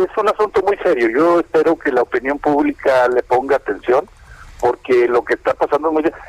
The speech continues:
Ah, fíjate, eh, eh, eh, Sergio, Lupita, fíjense que, eh, mucha gente daba por hecho que la Corte iba a votar por unanimidad en contra de esta consulta.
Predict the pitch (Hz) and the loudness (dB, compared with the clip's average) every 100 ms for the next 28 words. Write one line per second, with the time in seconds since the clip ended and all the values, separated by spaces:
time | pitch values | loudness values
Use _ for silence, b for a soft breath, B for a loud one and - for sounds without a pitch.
0 | - 185 - - 339 - - 311 349 - | -6 -2 0 0 -2 -2 0 0 2 0
1 | 294 - - - - 359 359 - 494 - | 2 2 0 0 0 0 0 -2 -2 0
2 | - - - 151 - 160 - 151 139 135 | -2 -2 -2 -2 -2 -2 -2 -4 -4 0
3 | 123 - - - - - - - - 262 | 0 -2 -2 -2 0 -2 -2 -2 0 -2
4 | - 165 165 165 - 160 180 - 147 - | 0 0 2 0 0 0 0 0 -2 -2
5 | - 127 123 - 147 - 156 139 139 131 | -4 -2 0 2 0 0 -2 -2 0 2
6 | 143 - B B B - - 123 120 120 | 2 0 B B B -8 0 2 2 0
7 | - 123 123 - 143 151 - - 160 220 | -6 -2 0 2 0 0 -2 0 2 2
8 | 202 165 156 139 151 151 135 - 156 170 | 0 -2 -2 0 2 0 -2 0 0 0
9 | 143 127 123 120 - - 107 - - - | -2 0 0 -2 -2 -4 -4 -6 -10 -14